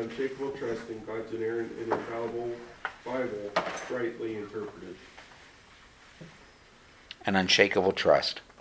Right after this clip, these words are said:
Speaker 2: Just like we spoke this morning, First Corinthians chapter thirteen speaks about faith, hope, and charity.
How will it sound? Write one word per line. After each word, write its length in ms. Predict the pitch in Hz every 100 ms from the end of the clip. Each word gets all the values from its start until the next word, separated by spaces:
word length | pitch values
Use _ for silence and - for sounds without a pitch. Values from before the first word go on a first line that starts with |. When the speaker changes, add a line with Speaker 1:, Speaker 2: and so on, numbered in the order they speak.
| - - - - - - - - - - -
Speaker 2:
Just 240 | 110 -
like 280 | 147 143 135
we 100 | 117
spoke 340 | - 120 113
this 240 | - - -
morning, 360 | 98 92 82
First 260 | - - -
Corinthians 460 | 104 92 98 90
chapter 280 | - 104 -
thirteen 540 | - 95 85 101 95 82
speaks 360 | - 92 -
about 280 | 85 82 -
faith, 400 | - 98 95 - - - - -
hope, 280 | 98 90 -
and 100 | 87
charity. 560 | - 90 90 92 92